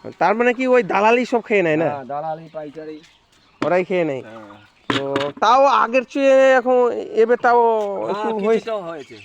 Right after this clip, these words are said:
Speaker 1: কিছুটা হয়েছে না? তো আমি কাকুর কাছে সকাল সকালে আলোচনা করলাম, মানে, আলুর ব্যাপারে।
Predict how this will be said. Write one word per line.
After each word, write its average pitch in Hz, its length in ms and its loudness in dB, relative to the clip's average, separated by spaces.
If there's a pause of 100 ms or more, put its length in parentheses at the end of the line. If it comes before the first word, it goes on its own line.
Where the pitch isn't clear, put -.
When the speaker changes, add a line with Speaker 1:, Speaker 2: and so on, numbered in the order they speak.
(140)
Speaker 1:
কিছুটা 196 300 -4
হয়েছে 175 280 -2
না? 190 120 -4 (680)
তো 151 120 -4
আমি 165 220 0
কাকুর 175 300 -4
কাছে 175 520 -2
সকাল 160 220 -4
সকালে 160 480 -4
আলোচনা 156 380 -4
করলাম, 151 380 -8
মানে, 143 200 -8
আলুর 143 280 -10
ব্যাপারে। 135 360 -6